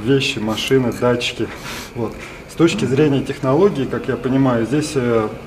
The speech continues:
возникают специализированные технологии, которые заточены именно для интернета вещей, то есть с низким энергопотреблением, большой дальностью и так далее.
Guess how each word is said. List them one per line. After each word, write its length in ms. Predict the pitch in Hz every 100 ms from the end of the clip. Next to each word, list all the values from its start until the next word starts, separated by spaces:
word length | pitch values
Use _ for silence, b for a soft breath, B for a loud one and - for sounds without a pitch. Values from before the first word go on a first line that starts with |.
| -
возникают 520 | 123 123 131 139 117
специализированные 800 | - - 156 143 135 143 120 113
технологии, 560 | 117 - 127 190 180
которые 500 | 127 113 - 147 143
заточены 540 | 110 120 131 143 - 120
именно 380 | 131 135 127 117
для 240 | 104 117
интернета 500 | 117 110 117 131 120 113
вещей, 400 | 117 - 127 104
то 80 | -
есть 300 | 104 - -
с 20 |
низким 420 | 139 139 - 117 113
энергопотреблением, 1040 | 120 107 - - 123 123 175 202 180 160 - B B -
большой 360 | 117 117 -
дальностью 600 | 113 151 175 113 - 139
и 20 | 120
так 240 | 127 117
далее. 300 | 120 113 101